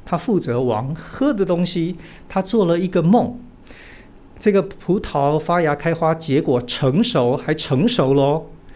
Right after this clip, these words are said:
没有任何一点点的瑕疵，没有任何一点细节上面的问题或困难。几只地杯，法老享用他的葡萄汁，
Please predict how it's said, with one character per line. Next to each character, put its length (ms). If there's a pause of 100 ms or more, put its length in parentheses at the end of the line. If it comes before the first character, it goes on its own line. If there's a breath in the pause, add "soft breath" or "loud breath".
(360 soft breath)
没 140
有 100
任 200
何 220
一 140
点 260
点 260
的 200
瑕 340
疵， 480 (260 loud breath)
没 100
有 80
任 160
何 100
一 60
点 180
细 320
节 160
上 200
面 100
的 80
问 220
题 180
或 240
困 400
难。 300 (420 loud breath)
几 240
只 580 (280)
地 200
杯， 540 (160)
法 300
老 260
享 560
用 220
他 100
的 80
葡 180
萄 200
汁， 320